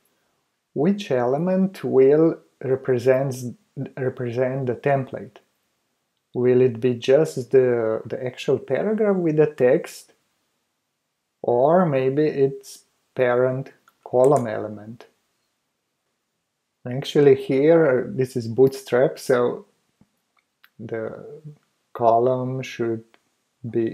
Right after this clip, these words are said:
in a row element. So let's just fix that here. Add a row and then... And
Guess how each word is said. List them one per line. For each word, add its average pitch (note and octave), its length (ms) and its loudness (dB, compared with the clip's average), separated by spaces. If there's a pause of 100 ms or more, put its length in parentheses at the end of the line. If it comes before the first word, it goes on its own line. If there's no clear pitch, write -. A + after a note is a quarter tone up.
(120)
in A2+ 140 -10
a A#2 80 -8
row A2+ 480 4
element. A#2+ 640 0
So A2 200 -10
let's A2 260 -10
just - 340 -18 (140)
fix - 420 -8
that - 380 -12
here. E3 460 -2 (1600)
Add G#2+ 320 -14
a G#2+ 100 -12
row D3 520 0
and A2 180 -12
then... A2 400 -14 (2000)
And C#3+ 560 -2